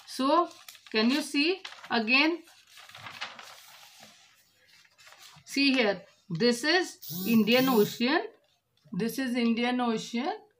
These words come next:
So, we, what all sides it has? This is east, west, north and south. So,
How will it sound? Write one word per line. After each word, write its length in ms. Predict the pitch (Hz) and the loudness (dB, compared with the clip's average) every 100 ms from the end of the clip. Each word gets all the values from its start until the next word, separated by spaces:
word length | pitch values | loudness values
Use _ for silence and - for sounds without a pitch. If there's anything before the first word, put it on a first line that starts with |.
| _ _ - | _ _ -8
So, 380 | - 330 359 - _ _ _ - | 0 2 2 -2 _ _ _ -6
we, 220 | 220 254 | -2 -2
what 300 | 226 262 277 | 2 2 4
all 240 | 294 302 | 6 4
sides 420 | - 277 254 262 233 | 6 6 6 2 -2
it 200 | 247 254 | -2 4
has? 520 | 233 180 180 - - | 4 4 -4 -12 -8
This 200 | 175 208 | 0 2
is 200 | 269 269 - | 2 -2 0
east, 600 | 240 269 330 320 - - _ _ _ _ | 0 2 2 0 -8 -20 _ _ _ _
west, 840 | 170 160 185 190 254 311 - - - | -6 -4 -2 0 0 -2 -10 -18 -10
north 600 | 190 180 185 185 233 269 - - | -4 -2 0 4 2 2 -6 -4
and 400 | 190 214 277 285 | 2 4 4 0
south. 640 | - 311 294 220 175 - _ _ _ _ | 0 6 6 6 0 -8 _ _ _ _
So, 380 | - 311 330 | -4 0 2